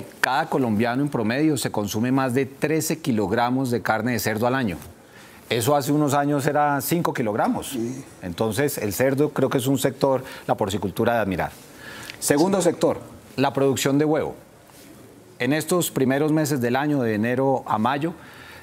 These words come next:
Speaker 1: la producción, o de enero a abril, según el dane, la producción ha crecido el cinco punto setenta y cuatro por ciento.
Speaker 2: ¿De huevo?
Speaker 1: De huevo. Entonces, para ese mismo periodo, se han producido más de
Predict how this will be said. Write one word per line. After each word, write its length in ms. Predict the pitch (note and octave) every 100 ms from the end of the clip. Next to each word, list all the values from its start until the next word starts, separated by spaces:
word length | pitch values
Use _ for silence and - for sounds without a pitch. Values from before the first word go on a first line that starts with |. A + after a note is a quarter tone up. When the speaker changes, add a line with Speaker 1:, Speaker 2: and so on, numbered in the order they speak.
| -
Speaker 1:
la 220 | A#2+ A2+
producción, 560 | A#2 A2+ G2 C#3 C#3
o 60 | B2
de 40 |
enero 240 | G#2 A#2+ C3
a 40 |
abril, 200 | C3+ C#3+
según 240 | C3 B2+ C3
el 80 |
dane, 320 | B2+ D3 D#3 G3 - - - -
la 180 | A#2+ B2
producción 680 | B2 A#2+ G#2 D3+ D#3 F3 - -
ha 120 | B2+
crecido 440 | C3 C#3 D3 C#3+
el 80 | C#3+
cinco 400 | - F#3 E3+ D#3
punto 400 | D3+ D#3+ D#3+ D3
setenta 440 | C#3 C#3 A#2 A2 G#2
y 40 |
cuatro 320 | F#2 A2 G#2
por 160 | A2+ G#2+
ciento. 320 | C3+ F#2 - - -
Speaker 2:
¿De 60 |
huevo? 420 | - A#2+ D3 A2 B2+
Speaker 1:
De 100 | A#2
huevo. 240 | A2+ G2+ -
Entonces, 340 | - C3 D3+ C#3
para 300 | - A#2 C3
ese 160 | C#3+
mismo 240 | F3+ F3 F3
periodo, 480 | E3+ C#3 D3 G3+ - - - - - - - -
se 140 | C3+
han 120 | B2
producido 460 | B2 D3+ C3 A2 C3+
más 240 | C#3+ D3
de 240 | C#3+ D#3+